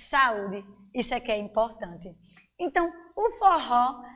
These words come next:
é uma dança muito popular, que as pessoas gostam de dançar. E a gente vê aí os movimentos que vai ajudar você também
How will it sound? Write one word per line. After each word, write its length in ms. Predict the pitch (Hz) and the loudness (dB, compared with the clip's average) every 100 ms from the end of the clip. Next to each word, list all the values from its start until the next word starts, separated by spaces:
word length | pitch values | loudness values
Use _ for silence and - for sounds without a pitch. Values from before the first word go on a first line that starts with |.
| - | -4
é 80 | 277 | 0
uma 180 | 285 277 | 2 2
dança 280 | 254 254 247 | 0 -4 -2
muito 320 | 294 330 269 | -2 -4 -4
popular, 920 | 240 226 233 254 226 208 - - _ | -2 -2 -2 0 2 0 -4 -20 _
que 60 | 294 | -2
as 80 | 285 | -2
pessoas 320 | 302 311 269 | -2 0 0
gostam 300 | 240 240 226 | 0 -2 -4
de 120 | 208 | -8
dançar. 640 | 196 185 - 214 202 - - - - | -6 -6 -4 -2 -4 -6 -20 -20 -4
E 120 | 294 | 0
a 100 | 311 | 2
gente 460 | 269 285 285 - 240 | 0 -2 -4 -8 -6
vê 200 | 208 262 | 0 2
aí 140 | 247 | 2
os 120 | 247 | 0
movimentos 760 | 240 240 233 277 254 254 302 - _ _ | -2 0 0 -2 -2 -4 -10 -16 _ _
que 120 | - 359 | -6 -2
vai 220 | 359 320 | 0 0
ajudar 240 | 285 285 | 4 4
você 280 | 277 277 269 | 4 0 -2
também 480 | 269 262 226 226 | -2 -2 -2 -4